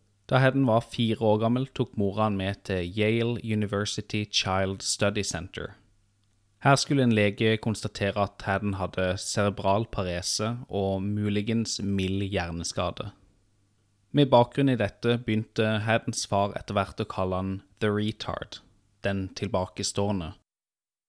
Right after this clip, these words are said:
Dette gjorde faren spesielt når han drakk. Dette skjedde så ofte at, eh, lille Haddon etter hvert trodde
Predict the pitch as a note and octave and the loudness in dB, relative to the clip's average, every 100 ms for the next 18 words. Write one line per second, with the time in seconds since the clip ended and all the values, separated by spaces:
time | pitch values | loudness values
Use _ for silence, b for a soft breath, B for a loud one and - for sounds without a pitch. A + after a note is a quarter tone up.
0 | _ _ _ A#2 A2+ B2 A2+ A2+ A2 G#2 | _ _ _ -2 2 4 2 0 2 2
1 | G#2 A2+ - - - F#2+ G2 - F#2 F#2 | 2 -2 -6 -6 -2 -2 -2 -4 -6 -6
2 | - G2 - _ - - _ _ _ _ | -4 -6 -6 _ -20 -20 _ _ _ _
3 | _ _ _ _ _ _ _ _ B2+ - | _ _ _ _ _ _ _ _ 0 2
4 | B2+ - A2+ A#2 - G2 F#2+ - - A#2 | 2 2 2 2 2 0 -2 -8 0 2
5 | G#2 - _ G#2+ G2 G2 G2+ G2+ G#2+ A2 | 2 -4 _ -2 0 0 0 0 0 0
6 | - A#2 G#2 G2+ F#2+ - - - G#2+ F#2+ | 0 -4 -4 -4 -4 -4 -12 -4 -4 0